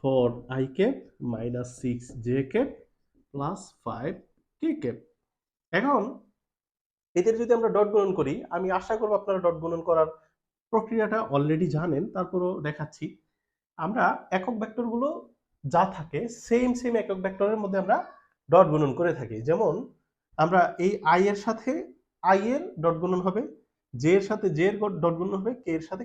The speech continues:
কে এর ডট গুণন হবে, ঠিক আছে? এখন যখন আমরা আই এর সাথে আই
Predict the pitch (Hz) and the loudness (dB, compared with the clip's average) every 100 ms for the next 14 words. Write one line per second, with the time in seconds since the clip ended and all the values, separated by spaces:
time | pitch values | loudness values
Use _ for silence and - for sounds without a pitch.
0 | - 247 214 165 127 117 110 110 - _ | -6 -2 0 -2 -4 -6 -10 -14 -18 _
1 | - 254 - - - _ _ _ _ 175 | -12 -10 -10 -14 -20 _ _ _ _ -2
2 | 208 190 196 - _ _ - 156 220 247 | 2 2 0 -8 _ _ -6 -2 2 4
3 | 240 247 254 - - 180 202 208 240 240 | 4 4 2 0 0 2 2 2 0 0
4 | 165 165 | 2 2